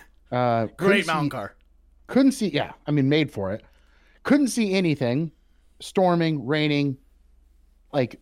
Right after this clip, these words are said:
Speaker 1: the worst storm I've ever driven in. I have never been so scared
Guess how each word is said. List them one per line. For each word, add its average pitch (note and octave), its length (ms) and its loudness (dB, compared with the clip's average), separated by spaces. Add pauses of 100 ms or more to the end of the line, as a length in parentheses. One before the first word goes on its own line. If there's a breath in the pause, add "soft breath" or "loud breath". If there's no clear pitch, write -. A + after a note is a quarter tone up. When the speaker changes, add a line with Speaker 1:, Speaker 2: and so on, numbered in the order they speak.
Speaker 1:
the D3 220 2
worst F3+ 540 0
storm C#3+ 300 0
I've B2 100 2
ever B2 140 0
driven A2+ 260 -4
in. A2 180 -4 (880)
I E3 180 2
have F#3 160 0
never B2+ 400 -2
been B2+ 220 -2
so G#2+ 240 -6
scared F#2+ 480 -12